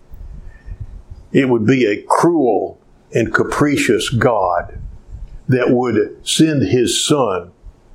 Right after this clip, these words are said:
through such agony if there was another way. And so just that fact makes it clear. There's no other way.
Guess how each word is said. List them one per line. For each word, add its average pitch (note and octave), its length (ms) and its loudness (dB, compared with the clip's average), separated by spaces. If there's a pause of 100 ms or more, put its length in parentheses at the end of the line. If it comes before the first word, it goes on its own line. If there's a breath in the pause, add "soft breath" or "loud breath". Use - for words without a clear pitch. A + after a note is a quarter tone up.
through A#2+ 180 2
such - 500 2
agony A2 840 -2 (360 soft breath)
if A#2+ 200 2
there A#2 140 2
was G#2 220 0
another G2+ 720 0
way. G2 520 0 (640 soft breath)
And A2+ 140 0
so B2+ 200 2
just D3+ 520 0 (120)
that C3 420 2
fact - 640 0 (380 soft breath)
makes A#2+ 360 2
it A2 200 0
clear. A2 600 2 (360 loud breath)
There's B2+ 300 2
no C#3+ 280 2
other A#2 240 2
way. A2 440 0